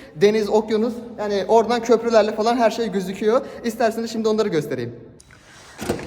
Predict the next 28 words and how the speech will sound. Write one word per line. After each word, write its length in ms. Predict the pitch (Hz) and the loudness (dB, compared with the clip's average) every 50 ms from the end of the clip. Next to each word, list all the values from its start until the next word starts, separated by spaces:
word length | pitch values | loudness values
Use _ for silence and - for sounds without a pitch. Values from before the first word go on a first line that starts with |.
| - - | -2 2
Evet, 240 | 147 147 127 117 - | 4 6 6 4 2
şuradan 340 | - - 170 165 151 156 156 | 0 0 2 2 4 2 2
şöyle 300 | 151 165 156 151 143 147 | 4 4 4 4 4 2
çıktım. 500 | - - 180 175 - - 175 185 208 214 170 | 0 0 -2 0 2 4 4 4 4 2 0
Burada 160 | 165 170 180 | 2 4 4
gördüğünüz 440 | 180 165 180 180 180 185 202 202 180 | 4 6 6 4 6 4 2 0 2
gibi 360 | 175 190 175 190 196 214 240 247 - - - - - - | 0 2 4 6 6 6 6 4 -2 -8 -18 -20 -10 -4
binalara 400 | 143 160 175 175 175 180 180 185 | -2 2 4 4 6 6 4 4
girmek 360 | 185 175 185 180 190 202 185 | 4 2 0 0 0 -2 -4
için 280 | - - 185 190 196 175 | -2 -2 -2 -2 0 0
burada 420 | 180 180 175 - 175 185 196 185 | 0 -2 0 0 0 0 2 2
dairelerin 380 | 175 170 165 170 175 175 175 170 | 4 4 4 4 4 2 2 0
numarasını 380 | 165 165 170 170 170 - 202 202 | -2 -2 -2 -4 -4 -2 -2 -2
yazıyorsunuz, 460 | 196 175 160 147 - 139 127 127 127 | -2 -2 -4 -6 -6 -6 -8 -4 -2
arıyorsunuz. 480 | 160 180 190 202 190 196 190 214 202 | -2 0 0 -2 -2 -4 -4 -4 -4
Onlar 280 | 202 202 196 185 180 180 | -4 -4 -2 0 -2 -2
da 80 | 220 220 | -2 -2
kapıyı 300 | - 190 190 202 202 202 | -4 -4 -2 -2 -4 -4
sizlere 240 | 202 180 190 190 | -4 -4 -2 0
açıyorlar. 480 | 190 175 185 - 214 202 156 151 185 - - - - - - | 0 0 0 -2 -2 -2 0 0 -2 -4 -6 -12 -20 -20 -6
Burada 280 | - 202 214 196 190 160 | -2 0 0 0 0 0
da 200 | 190 214 214 180 | 0 0 0 2
böyle 340 | 190 185 170 170 196 220 214 - - - - _ 156 | 0 0 2 0 0 -2 -4 -8 -14 -20 -20 _ 0
diğer 180 | 175 190 190 196 | 2 4 4 4
farklı, 560 | 190 196 175 165 160 - 180 202 214 226 220 220 - - - | 4 4 2 2 2 2 2 4 4 4 2 -2 -8 -8 -4
e, 360 | 160 160 160 165 160 160 151 | 0 2 2 2 2 0 0
cihazlar 440 | 147 170 175 175 170 165 190 190 180 | 0 2 2 2 2 4 4 4 4
var. 240 | 156 151 180 214 | 6 4 4 2